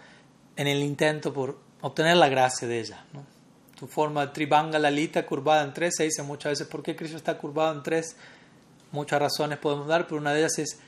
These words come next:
que con su talón, como pueden ver en las fotos, él intenta tocar, ¿no? La, el sari de Shri Radha, la pollera de Shri Radha, entrar en algún contacto con ella, ¿m? De alguna manera, ¿no? Y de esta manera ella es considerada la reina de Vrindavan,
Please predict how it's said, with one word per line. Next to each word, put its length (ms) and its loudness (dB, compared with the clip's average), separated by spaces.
que 140 -8
con 160 0
su 160 -6
talón, 480 6
como 260 -4
pueden 240 2
ver 140 2
en 80 0
las 120 2
fotos, 360 2
él 80 0
intenta 480 -2
tocar, 540 4
¿no? 180 -6
La, 340 -2
el 160 -10
sari 360 8
de 100 -2
Shri 200 -6
Radha, 240 2
la 140 -2
pollera 380 0
de 40 0
Shri 120 -12
Radha, 100 -6
entrar 200 8
en 60 6
algún 320 2
contacto 560 2
con 140 -6
ella, 260 -8
¿m? 140 -10
De 100 -8
alguna 300 -4
manera, 400 -8
¿no? 240 -12
Y 60 -6
de 100 4
esta 160 2
manera 320 6
ella 180 6
es 80 0
considerada 720 0
la 120 8
reina 360 6
de 80 -2
Vrindavan, 520 -6